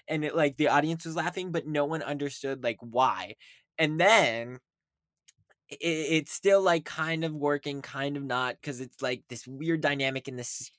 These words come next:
in the, in the scene where they can't really be, like, super close together yet. Uh, they're kinda, like, standoffish, but she's trying to help him out. It's hilarious. Okay, and then the, the music starts, but the scene is still going,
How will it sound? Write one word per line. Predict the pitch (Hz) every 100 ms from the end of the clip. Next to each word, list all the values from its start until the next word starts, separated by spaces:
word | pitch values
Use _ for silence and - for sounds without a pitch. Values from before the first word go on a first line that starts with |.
| -
in | 143 131 127
the, | 123 120 117 127
in | 123
the | 120
scene | - 156 151 147 135
where | 127
they | 120 123
can't | - 147 147 131
really | 127 127 139 147
be, | 120 120
like, | 104 -
super | - - 151 160
close | 143 - 147 139
together | 139 127 123 127
yet. | 123 120 120 - - - -
Uh, | 127 117
they're | 120 131
kinda, | - 135
like, | 135 135
standoffish, | - 139 131 127 127 - 127 -
but | 117
she's | - 123 -
trying | - 156 170 180
to | 170
help | 160 160
him | 165
out. | 151 143 139 - - - - -
It's | 208 208 - - -
hilarious. | - 196 170 135 139
Okay, | 175 151 127 - -
and | 180 175
then | 190 202 160 151 - -
the, | 156 170 160 156 -
the | 147
music | 143 156 226 254 151 -
starts, | - - 110 92 -
but | - 139 131
the | 147 143
scene | - 175 196 214
is | 170
still | 160 143
going, | 135 139 143 101 101